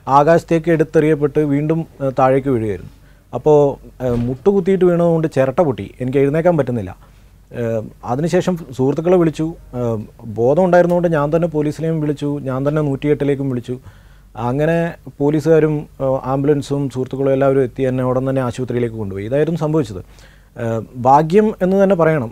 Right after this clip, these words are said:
തീർച്ചയായിട്ടും, ആ, ഭാഗ്യത്തിൻ്റെ ഒരു കളിയുണ്ട് അതിനകത്ത്. എൻ്റെ ഈ ചെവി മുതൽ ഈ ചെവി വരെ ഈ കഴുത്തിൻ്റെ മുഴുവൻ ഭാഗവും മുറിഞ്ഞിട്ടുണ്ടായിരുന്നു. ഡോക്ടേഴ്സിന് ഭയങ്കര ടെൻഷനായിരുന്നു, ഏ, ഇതിന്, ഏ, നെക്കിൽ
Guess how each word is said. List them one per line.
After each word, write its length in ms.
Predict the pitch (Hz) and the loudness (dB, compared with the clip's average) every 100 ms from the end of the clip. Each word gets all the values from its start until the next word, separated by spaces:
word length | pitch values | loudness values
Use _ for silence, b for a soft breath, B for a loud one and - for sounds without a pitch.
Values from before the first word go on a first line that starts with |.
| - 127 | -8 -2
തീർച്ചയായിട്ടും, 500 | 131 - 170 175 175 - 143 | -2 0 0 0 -4 -4 -2
ആ, 40 | 139 131 | 0 2
ഭാഗ്യത്തിൻ്റെ 380 | 139 143 156 156 | 0 0 0 0
ഒരു 80 | 151 | 0
കളിയുണ്ട് 340 | 135 143 120 113 | 0 0 -2 -4
അതിനകത്ത്. 340 | 110 101 - - - 117 | -6 -8 -12 -14 -10 -4
എൻ്റെ 220 | 143 156 151 - | 0 0 0 -6
ഈ 140 | 120 170 - | -6 -4 2
ചെവി 220 | 151 156 170 | 2 4 2
മുതൽ 200 | 151 156 147 | 2 2 0
ഈ 40 | 151 | 0
ചെവി 180 | 147 139 143 | 0 4 4
വരെ 140 | 135 147 131 | 2 -2 -8
ഈ 40 | 131 | -6
കഴുത്തിൻ്റെ 400 | 127 135 131 147 143 | -2 -2 -2 -2 -2
മുഴുവൻ 320 | 139 151 170 143 | -2 0 0 2
ഭാഗവും 320 | 131 117 101 - b b b - | 2 0 -4 -10 b b b -4
മുറിഞ്ഞിട്ടുണ്ടായിരുന്നു. 680 | 135 139 131 117 95 104 - - b b b - 123 | 0 0 -2 -4 -6 -10 -16 -20 b b b -6 2
ഡോക്ടേഴ്സിന് 520 | 135 147 190 190 185 175 | 2 2 2 2 2 2
ഭയങ്കര 300 | 156 165 170 160 | 2 2 2 0
ടെൻഷനായിരുന്നു, 520 | 151 165 139 110 113 - 123 | -2 -2 -2 -2 -6 -8 -4
ഏ, 20 | 117 117 - 123 | -2 -2 -6 -6
ഇതിന്, 200 | 123 123 120 - 123 | -4 -2 -4 -8 -14
ഏ, 100 | 117 127 - 120 | -12 -12 -6 -6
നെക്കിൽ 320 | 123 - | -4 0